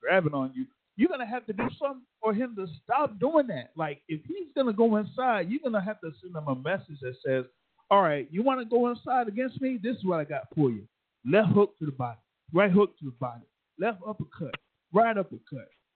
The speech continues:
I'm gonna go over the top, something, you know? Um,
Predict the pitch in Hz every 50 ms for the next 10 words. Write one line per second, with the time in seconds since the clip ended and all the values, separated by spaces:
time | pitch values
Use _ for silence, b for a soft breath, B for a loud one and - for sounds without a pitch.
0 | _ _ 247 254 247 220 196 220 214 214 208 202 185 185 175 165 - - 202 170
1 | - - _ - - - - _ - - 285 302 - - - - - - - -
2 | _ _ _ _ - 180 185 185 202 220 226 277 - _ _ _ _ _ _ _
3 | _ _ _ _ 196 202 202 196 190 185 180 175 170 151